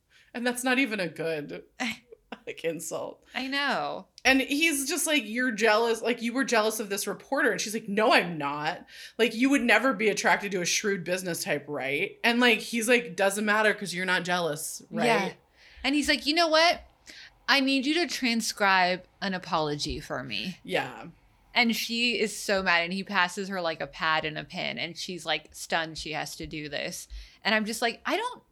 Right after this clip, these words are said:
Speaker 2: what, what did you think you were gonna be doing?" Like, I guess I just don't really understand what she thought was gonna happen.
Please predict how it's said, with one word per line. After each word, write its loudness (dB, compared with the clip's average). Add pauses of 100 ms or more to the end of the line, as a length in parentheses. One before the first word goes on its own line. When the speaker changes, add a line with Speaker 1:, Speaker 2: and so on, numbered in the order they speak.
Speaker 2:
what, 2 (300)
what 0
did -6
you 2
think -2
you 0
were -2
gonna -2
be -8
doing?" -4
Like, 2
I 4
guess -4
I -10
just -10
don't -6
really -6
understand -4 (760)
what -2
she -8 (120)
thought 0 (140)
was -6
gonna -6
happen. -10